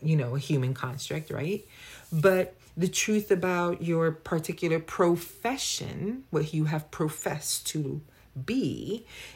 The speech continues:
is that you become a student of whatever you are studying, and that does not have an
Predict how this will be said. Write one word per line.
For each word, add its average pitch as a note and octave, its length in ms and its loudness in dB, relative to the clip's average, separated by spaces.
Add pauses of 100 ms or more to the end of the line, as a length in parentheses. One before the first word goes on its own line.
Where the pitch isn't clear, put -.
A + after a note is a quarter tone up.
(140)
is F3+ 260 6
that E3 500 -2 (300)
you F#3+ 380 2
become G3 680 0
a D3+ 100 2
student F3+ 580 2
of D3 160 0
whatever C#3+ 420 0
you D3 220 2
are C3+ 80 0
studying, C3 540 -2
and D#3 240 4
that D#3+ 340 2
does D3 220 2
not D3 160 0
have C3+ 200 -4
an B2 120 -2